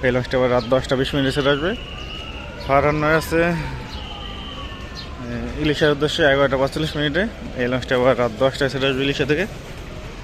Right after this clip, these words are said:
And জিলানি, উম, কাঠপট্টি রুটে চলাচল করে, এই লঞ্চটি ছাড়বে ঢাকা থেকে পাঁচটায়।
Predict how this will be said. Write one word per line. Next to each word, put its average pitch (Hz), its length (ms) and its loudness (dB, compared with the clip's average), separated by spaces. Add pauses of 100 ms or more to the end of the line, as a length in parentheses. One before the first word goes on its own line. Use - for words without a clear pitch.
(800)
And 131 100 -4
জিলানি, 160 360 2
উম, 127 920 -6
কাঠপট্টি 143 400 0
রুটে 143 220 -2
চলাচল 151 300 0
করে, 160 180 0
এই 143 80 2
লঞ্চটি 135 400 -2
ছাড়বে 135 320 0
ঢাকা 123 220 0
থেকে 139 200 -2
পাঁচটায়। 175 400 0